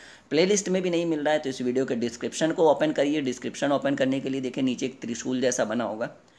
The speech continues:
वैसे ही क्लिक करिएगा, सीधे सीधे पूरा पूरा खिल, खुल जाएगा आपको। ठीक है,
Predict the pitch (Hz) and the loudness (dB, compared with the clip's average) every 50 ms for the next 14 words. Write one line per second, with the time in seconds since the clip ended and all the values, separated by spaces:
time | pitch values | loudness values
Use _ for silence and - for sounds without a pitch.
0 | - - - - - - 127 127 131 170 160 151 - 156 160 160 - - 147 143 | -20 -20 -20 -8 -2 0 0 2 2 2 0 0 0 0 0 0 2 2 2 2
1 | 160 170 190 - - - 143 139 147 156 147 156 131 151 175 - 143 139 135 127 | 2 2 2 0 0 0 0 0 0 0 -2 -2 -2 -2 -2 0 2 2 2 2
2 | 131 135 127 127 - - 117 104 107 95 - - 127 113 104 104 98 90 95 101 | 2 0 -2 -2 -2 -4 -6 -6 -6 -8 -6 -6 -4 -4 -2 -4 -4 -4 -6 -6
3 | - - 135 - 196 - 170 - - | -6 -8 -8 -6 -6 -4 -4 -6 -6